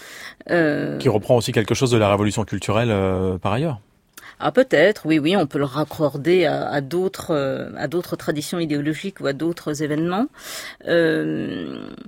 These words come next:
Speaker 1: moi, j'aurais plutôt tendance à penser que c'est, c'est, c'est plutôt, euh, un, une, une annihilation qui a, qui a trait, euh,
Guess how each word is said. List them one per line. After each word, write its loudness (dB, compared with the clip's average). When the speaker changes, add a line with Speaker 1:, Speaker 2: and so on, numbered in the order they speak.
Speaker 1:
moi, 2
j'aurais 6
plutôt 2
tendance 2
à 4
penser 0
que 0
c'est, 0
c'est, -4
c'est -4
plutôt, 2
euh, -4
un, -8
une, -4
une 2
annihilation 2
qui -2
a, -2
qui -4
a -2
trait, 0
euh, -6